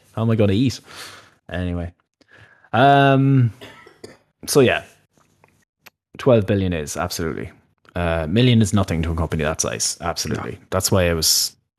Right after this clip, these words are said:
Speaker 1: I, I looked into it. I was like, "Why are they reporting twelve million? Sure, that's fucking nothing."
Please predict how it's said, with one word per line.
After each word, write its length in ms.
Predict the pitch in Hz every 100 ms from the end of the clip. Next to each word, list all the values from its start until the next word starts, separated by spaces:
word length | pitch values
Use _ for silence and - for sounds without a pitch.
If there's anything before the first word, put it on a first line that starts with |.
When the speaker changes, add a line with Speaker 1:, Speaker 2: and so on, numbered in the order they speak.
| -
Speaker 1:
I, 160 | 87
I 100 | 82
looked 240 | 98 110 -
into 200 | 92 90
it. 60 | 82
I 40 |
was 120 | 82
like, 180 | 87 92 - -
"Why 140 | - 370
are 40 |
they 120 | 330
reporting 500 | 147 110 120 110 87
twelve 340 | 85 104 92 87
million? 280 | 92 76 78
Sure, 120 | 175
that's 180 | 170 -
fucking 440 | - - 85 92
nothing." 340 | 104 98 78